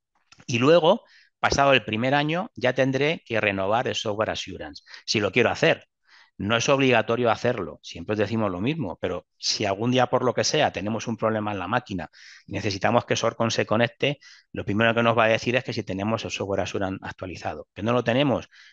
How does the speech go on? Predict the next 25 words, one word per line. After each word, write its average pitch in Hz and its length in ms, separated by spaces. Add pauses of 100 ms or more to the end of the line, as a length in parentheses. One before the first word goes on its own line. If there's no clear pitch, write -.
lamentablemente 104 640
no 107 80
nos 98 120
van 95 140
a 92 140
poder 87 180
ayudar, 78 400 (160)
¿de - 80
acuerdo? 117 400 (380)
Esto - 200
cuando 117 440
el 104 140
departamento 117 500
comercial 123 460
os 101 100
hace 117 160
una 107 160
oferta, 147 440 (460)
normalmente, 107 720
salvo 87 500
que - 80
se - 120
nos - 160
olvide, 117 340
que 78 280